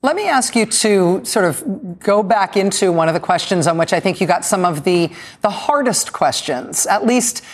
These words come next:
uh, I'm not a lawyer to, to a lay observer, and, and I think it's some of the journalism about what happened today. You've seen people, uh, reflect on what seemed like some very hard questions about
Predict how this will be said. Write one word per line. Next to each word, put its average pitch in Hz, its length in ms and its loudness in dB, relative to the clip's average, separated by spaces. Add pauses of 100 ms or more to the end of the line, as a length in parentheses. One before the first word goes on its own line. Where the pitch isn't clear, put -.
(140)
uh, 180 180 2
I'm 208 200 2
not 208 120 4
a 196 40 2
lawyer 208 380 4
to, 202 200 0
to 196 160 0
a 175 40 4
lay 175 320 2
observer, 180 680 2
and, 160 180 0
and 165 160 0
I 156 60 2
think 170 180 -2
it's 180 120 -2
some 180 100 0
of 165 60 0
the 156 80 -2
journalism 170 480 2
about 156 260 0
what 160 140 0
happened 170 320 -2
today. 170 200 0
You've 156 140 -2
seen 180 300 -2
people, 175 480 -2 (340)
uh, 170 180 2
reflect 240 540 0
on 185 320 2
what 190 160 2
seemed 240 380 0
like 208 180 2
some 202 180 0
very 180 220 2
hard 190 240 0
questions 165 640 -2
about 165 460 2